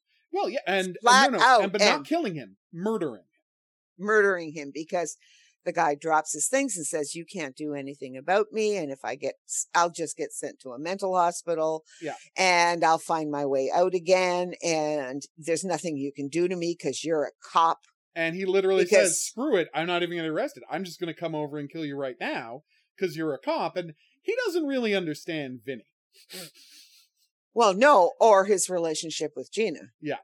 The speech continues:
Speaker 1: or his
Speaker 2: He,
Speaker 1: relationship
Speaker 2: because
Speaker 1: with
Speaker 2: it's
Speaker 1: Vi-, Gina.
Speaker 2: impossible, it's impossible for him to.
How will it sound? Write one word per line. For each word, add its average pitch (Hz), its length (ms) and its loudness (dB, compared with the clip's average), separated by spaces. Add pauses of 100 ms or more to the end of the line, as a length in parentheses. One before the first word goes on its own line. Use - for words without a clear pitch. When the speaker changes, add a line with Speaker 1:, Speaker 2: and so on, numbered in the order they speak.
Speaker 1:
or 147 140 -8
his 143 120 -8
Speaker 2:
He, 196 80 0
Speaker 1:
relationship 175 260 0
Speaker 2:
because 226 200 4
Speaker 1:
with 196 120 2
Speaker 2:
it's 165 80 -2
Speaker 1:
Vi-, 190 60 4
Gina. 175 100 -4
Speaker 2:
impossible, 156 680 4 (560)
it's 175 180 -6
impossible 165 640 -4
for - 180 -16
him 143 300 -10
to. 117 200 -6